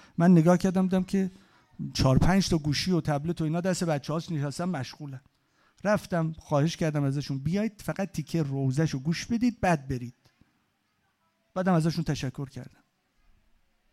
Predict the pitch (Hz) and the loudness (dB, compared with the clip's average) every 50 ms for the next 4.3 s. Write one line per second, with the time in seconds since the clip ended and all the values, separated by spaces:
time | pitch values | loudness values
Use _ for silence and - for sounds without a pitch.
0 | _ _ _ _ _ _ _ _ _ _ _ _ _ _ _ _ _ _ _ _ | _ _ _ _ _ _ _ _ _ _ _ _ _ _ _ _ _ _ _ _
1 | _ _ _ _ _ _ _ - - 143 143 147 135 135 170 190 208 202 196 175 | _ _ _ _ _ _ _ -4 -2 0 2 2 2 2 2 0 2 0 0 -2
2 | 135 - 156 139 123 113 - _ _ _ _ _ _ - 220 233 262 269 262 247 | -2 -2 -2 -2 -2 -4 -6 _ _ _ _ _ _ 4 6 8 8 8 6 4
3 | 202 170 147 160 156 156 156 151 135 - 147 147 151 151 151 151 151 143 143 147 | 2 2 2 2 2 2 0 -2 -2 -2 -2 0 2 2 2 2 0 0 -2 -4
4 | 147 151 151 151 143 - | -4 -2 -2 -2 -2 -4